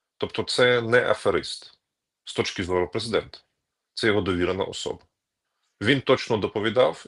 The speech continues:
і от якщо ви слухали вчора, е, засідання Вищого антикорупційного суду, то там було озвучені дуже цікаві факти. Як фактично Міндіч розповідав, які будуть кадрові призначення,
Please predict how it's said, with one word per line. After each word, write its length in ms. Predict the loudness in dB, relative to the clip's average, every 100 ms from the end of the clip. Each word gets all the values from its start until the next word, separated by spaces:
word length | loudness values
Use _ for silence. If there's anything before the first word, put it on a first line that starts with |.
| -6
і 120 | -2
от 180 | 0 -2
якщо 340 | -4 -4 -2
ви 120 | -2
слухали 400 | -2 -6 -2 -2
вчора, 640 | -2 0 2 4 4 4 4 2
е, 520 | 4 6 6 6 2
засідання 800 | -2 -4 -4 -4 -4 -2 0 -2
Вищого 380 | -2 -6 -6 -8
антикорупційного 680 | -6 -6 -6 -6 -6 -6 -8
суду, 300 | -8 -10 -12 _ -18 -18 -18 _ _ _
то 100 | 0
там 180 | 2 4
було 140 | 4
озвучені 380 | 4 0 -2 -2
дуже 120 | 0
цікаві 320 | 0 0 0
факти. 360 | 2 0 0 -8 -20 -20 _ _ _ -20 0
Як 160 | 0 2
фактично 440 | -2 -2 -2 0
Міндіч 640 | 0 2 0 -4 -8 -12 -14 _ _ _ _ _ _ _ _ -2
розповідав, 840 | 2 2 2 2 4 6 4 0 -6
які 220 | -8 -4
будуть 220 | -2 -2 2
кадрові 340 | 2 2 -2
призначення, 640 | -2 -2 0 -2 -6 -12